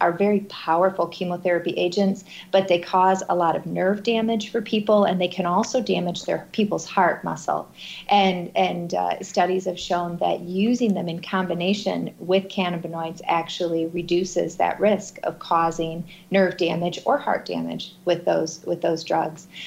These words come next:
There's, uh, th-, there's a, a, a nice, uh, combination effect in, in a number of ways with using the products together.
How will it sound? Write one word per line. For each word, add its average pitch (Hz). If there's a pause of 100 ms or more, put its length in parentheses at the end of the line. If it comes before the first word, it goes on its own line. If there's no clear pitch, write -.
(220)
There's, 185
uh, 170
th-, -
there's 185
a, 180
a, 185
a 185
nice, 208
uh, 170
combination 175
effect 165
in, 170
in 175
a 165
number 170
of 160
ways 160 (140)
with 170
using 170
the 170
products 170
together. 165